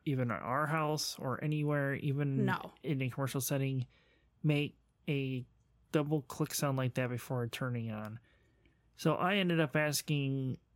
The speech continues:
Speaker 1: them to do it, to do that again, and then got back with,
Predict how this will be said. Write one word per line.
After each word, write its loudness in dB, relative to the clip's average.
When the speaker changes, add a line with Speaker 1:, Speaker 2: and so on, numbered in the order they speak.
Speaker 1:
them 2
to 4
do 4
it, -2
to 2
do 4
that 4
again, 2
and 4
then 0
got 0
back 0
with, 0